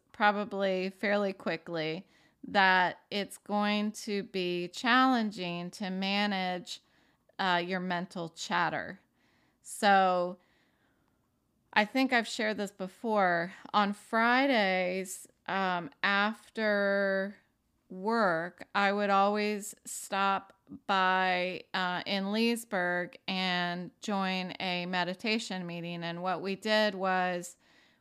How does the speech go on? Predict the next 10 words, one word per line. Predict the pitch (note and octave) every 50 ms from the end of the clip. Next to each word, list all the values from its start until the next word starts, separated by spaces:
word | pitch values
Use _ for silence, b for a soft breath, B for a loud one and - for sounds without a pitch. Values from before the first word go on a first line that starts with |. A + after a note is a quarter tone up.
| b -
we | F3+ G3 G#3 G#3 G3+ G3+ G3 G3+ G3+
sat | - - - A3 G3 G3+ G#3 G3 G3+ G#3 G3 - - _
in | - G#3+ G#3 G#3 G3+ G3+ G3+ G3+ G3 -
a | - G#3 G#3+ G#3
room | G#3 G#3+ A3+ A3 G3+ F#3 F3+ F#3 F#3 F#3+ G3 G#3 G#3 - - -
and | G3+ G3 F#3 F#3 F#3+ F#3+
turned | - A3+ G#3+ A3 A3 A3
the | A3
lights | G#3+ G3+ G3 G3 G3 F#3+ - -
out, | G3 F3+ F3+ F3+ F3+ F3+ F3+ F3+ -